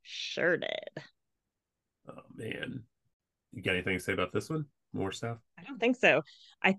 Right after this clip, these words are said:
Speaker 1: this is the last one I watched. I think the next one is Jason Goes to Hell, which I might watch. 'Cause
Speaker 2: Yeah,
Speaker 1: that sounds
Speaker 2: so
Speaker 1: funny.
Speaker 2: Jason Goes to Hell would be the next logical step in this in terms of, like, release. It's not my personal favorite.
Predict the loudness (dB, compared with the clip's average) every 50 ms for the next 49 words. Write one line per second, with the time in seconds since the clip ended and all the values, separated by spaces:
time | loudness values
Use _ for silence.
0 | 4 4 4 4 4 2 2 4 4 6 6 6 6 4 4 4 4 4 4 4
1 | 4 4 4 6 4 4 2 0 -4 -4 -2 0 4 4 6 6 6 6 6 6
2 | 6 4 4 6 6 8 6 6 6 6 6 6 8 6 4 6 6 6 6 4
3 | 2 0 2 2 2 4 4 6 8 8 6 6 2 _ _ _ _ _ 2 4
4 | 6 6 6 6 6 6 4 2 2 2 0 0 0 0 -4 -6 -10 -12 -14 -16
5 | _ _ _ _ _ _ _ _ _ -16 -12 -12 -12 -4 4 8 12 12 12 12
6 | 12 10 8 6 2 4 6 6 6 6 2 -2 -4 -8 _ _ _ _ -12 -12
7 | -12 -12 -12 2 8 8 8 10 10 8 10 10 10 10 10 10 10 10 12 12
8 | 10 10 8 6 4 4 4 4 4 6 6 6 4 4 2 6 8 10 10 10
9 | 8 4 0 -2 0 4 4 4 4 4 2 0 4 4 4 4 4 2 0 2
10 | 4 4 4 4 4 4 4 4 4 2 2 4 4 4 2 2 -2 -4 -8 -12
11 | -16 _ _ _ _ _ _ _ _ _ -2 8 10 10 12 12 12 12 12 12
12 | 10 10 10 8 8 12 12 12 12 12 10 8 6 4